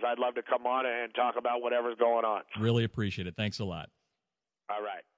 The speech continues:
Speaker 2: That is Petros Papadakis from the Petros and Money Show, and, uh, right here on A M five seventy Fox Sports L A.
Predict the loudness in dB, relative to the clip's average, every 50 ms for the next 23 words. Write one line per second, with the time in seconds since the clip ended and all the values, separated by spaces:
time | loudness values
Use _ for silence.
0 | _ _ _ -4 -2 -2 -2 -2 -4 -4 -4 -8 -8 -6 -6 -4 -4 -2 0 0
1 | 0 0 -2 -4 -4 -2 0 0 2 2 0 2 0 -2 0 0 -2 0 0 2
2 | 2 2 2 2 2 2 2 2 0 0 0 2 2 2 2 2 0 0 0 0
3 | 0 0 0 0 0 0 0 0 0 0 0 0 0 0 2 2 0 0 0 -2
4 | 0 0 0 0 0 -2 -2 -2 -2 -2 -2 -4 -4 -4 -4 -4 -4 -6 -4 _
5 | -4 -4 -4 -4 -8 -14 -8 -6 -6 -6 -6 -6 -8 -6 -4 -4 0 2 2 4
6 | 2 2